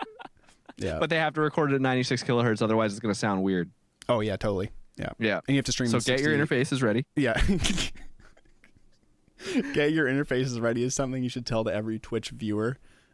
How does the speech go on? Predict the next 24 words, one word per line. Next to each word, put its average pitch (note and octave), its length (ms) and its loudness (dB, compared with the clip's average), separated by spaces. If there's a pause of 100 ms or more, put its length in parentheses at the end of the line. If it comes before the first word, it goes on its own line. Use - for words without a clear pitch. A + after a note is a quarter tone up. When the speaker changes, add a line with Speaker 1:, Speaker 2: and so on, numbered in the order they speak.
(140)
Speaker 1:
That, C3+ 140 -2
Speaker 2:
Yeah. B2+ 180 2 (160)
Speaker 1:
like, D#3 200 -4
people C3 220 -4
have A2+ 140 0
their A2 120 -2
Speaker 2:
Go G#2 60 2
Speaker 1:
audio C#3 120 2
Speaker 2:
buy D3+ 180 2
another D#3+ 200 2
Speaker 1:
interface. - 40 -6
Speaker 2:
computer. F3+ 760 2 (340)
Speaker 1:
<laughs> - 400 -20
Speaker 2:
Make D3 160 0
Speaker 1:
Yeah. - 40 -2
Speaker 2:
sure E3 80 2
you D3+ 120 4
route D3 320 4
it F3+ 80 2
out. E3 340 2
<laughs> E3 40 4 (720)
Speaker 1:
Yeah. F#2+ 340 0 (640)
Yeah. F#2+ 200 0
So - 60 -8